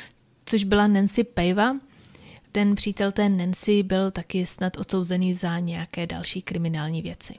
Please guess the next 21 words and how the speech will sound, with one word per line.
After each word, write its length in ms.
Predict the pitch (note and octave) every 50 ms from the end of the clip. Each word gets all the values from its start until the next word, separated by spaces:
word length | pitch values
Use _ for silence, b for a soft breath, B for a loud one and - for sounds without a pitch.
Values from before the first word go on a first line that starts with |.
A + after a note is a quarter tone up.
| - _ _ _ _ _ _ _ _
V 80 | -
tomto 240 | - B3+ C4 B3 C#4
případě 420 | A#3+ - C4 - B3 A#3+ A#3+ A#3+
ale 200 | - - G#3 G#3+
podezřelý 540 | G#3 - G3 F#3+ F#3+ F#3 - G3 F#3 F#3 -
opět 300 | F#3 - - F#3 - -
nebyl. 320 | F#3+ F3+ F3 - - - - b b b b b b b b b b b b b _ _ _
Další 460 | G#3+ G#3 G3+ G3 F#3 - C4 C4+ C#4 -
obětí 480 | B3 A#3+ C4 C#4 C4+ C#4 - C#4 C#4
byla 220 | C4+ C4+ B3 A3 G#3
Deborah 500 | - G3+ G3+ G3+ A3 A#3 A#3+ A3+ - B3
Lynn 260 | A3+ A3+ A3+ A3 A3
McConnell, 500 | A3 - _ - G3 F3+ F3 F#3+ - - -
které 320 | - - G#3+ G3+ G3 F#3+
bylo 260 | G3 G3 F#3 F3+ F3
dvacet 440 | F3+ F#3+ F#3+ F#3 - - A3+ G#3+ -
pět 280 | - - - F3 - -
a 60 | -
pocházela 580 | - - G3+ - G3 F#3+ G3 G3+ G3+ F#3+ G3 F#3+
z 80 | G3
Newportu. 580 | G#3 G3 F#3+ F#3 - G#3 G3 G3 F#3+ - -